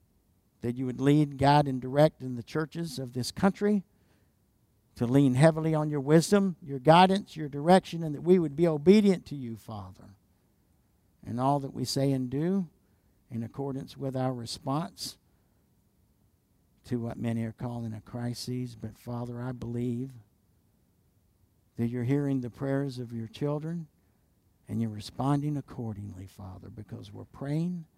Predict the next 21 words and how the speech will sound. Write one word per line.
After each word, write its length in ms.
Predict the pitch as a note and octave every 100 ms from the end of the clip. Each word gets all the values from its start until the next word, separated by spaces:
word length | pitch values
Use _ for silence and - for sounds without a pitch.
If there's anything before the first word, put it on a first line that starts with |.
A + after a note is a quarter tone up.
| _ _ _ _ _ -
and 160 | G#2+ G2+
we're 80 |
asking 520 | G#2 D3 D#3 - D#3+ D3+
in 240 | E3 D#3+
the 80 | C#3+
name 360 | B2+ C#3+ D3
of 120 | D3+ A#2+
Jesus, 720 | C#3 D3+ A#2 F#2 - - - -
in 380 | D#3+ F#3 F#3
the 100 | C3+
name 520 | B2 B2 D3+ D#3 D#3 C#3
of 160 | B2+
Jesus. 840 | B2 C3+ C#3 B2 G2 - - - _ _ _ _ _ _ _ _
Father, 360 | - E3+ F#3+ F3+
I 120 | E3+
thank 340 | - F#3 F#3
you 100 | F#3+
for 280 | F3 E3+ D3+
this 240 | C#3+ C#3 D3+
opportunity 880 | D3 D3 C#3+ - D#3 D3+ C#3+ C#3+
today 560 | C3+ B2+ D3+ F3 F3+